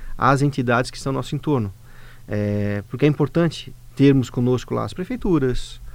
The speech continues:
a, as secretarias, sejam da, de obras até da educação, porque tudo passa pela educação no fim, né?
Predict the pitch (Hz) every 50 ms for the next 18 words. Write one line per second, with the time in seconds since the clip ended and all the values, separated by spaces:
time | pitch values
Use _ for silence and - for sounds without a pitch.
0 | - - - - - - - - - - - 113 117 113 110 90 85 110 107 -
1 | - 123 - 139 127 - 135 131 139 156 143 120 - - 127 110 113 107 104 -
2 | - - - - 67 - - - - - 117 120 127 131 143 165 175 147 139 127
3 | 123 123 - - 143 143 143 135 135 135 - - 120 - - 139 147 - 123 117
4 | - 117 - - - - - - - - - - - 165 170 151 - - 123 -
5 | - - - 117 120 117 117 - 117 - - 127 120 113 - 135 156 135 113 147